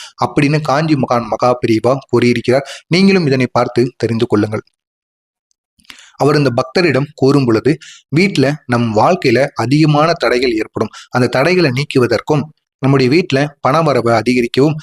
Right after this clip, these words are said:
செல்வம் மற்றும் சந்தோஷத்தையும் அதிகரிப்பதற்கும் நம்ம இந்த ஒரு பரிகாரத்தை பண்ணணும். அதற்கு ஏற்ற நாளாகத்தான் இந்த சர்வ ஏகாதசி நாளானது இருக்கிறது. அப்படிப்பட்ட அந்த ஒரு முக்கியமான நாள்ல நீ இந்த ஒரு பரிகாரத்தை மட்டும் பண்ணு,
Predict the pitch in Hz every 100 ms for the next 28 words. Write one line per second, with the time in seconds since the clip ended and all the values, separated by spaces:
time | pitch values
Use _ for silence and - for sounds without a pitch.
0 | - - 165 196 196 190 127 117 131 151
1 | - 131 165 185 - - 110 131 160 -
2 | 120 151 147 - 131 107 - 156 160 117
3 | 117 113 110 110 135 147 139 - 110 107
4 | 110 - - - 135 170 135 160 202 202
5 | 143 135 127 - 120 147 120 120 120 135
6 | 165 131 123 123 - 117 113 117 117 117
7 | 113 - 117 - - - - - 160 156
8 | 143 131 120 127 127 190 185 190 185 127
9 | 117 127 - 120 117 110 - 151 180 170
10 | 147 120 113 123 120 104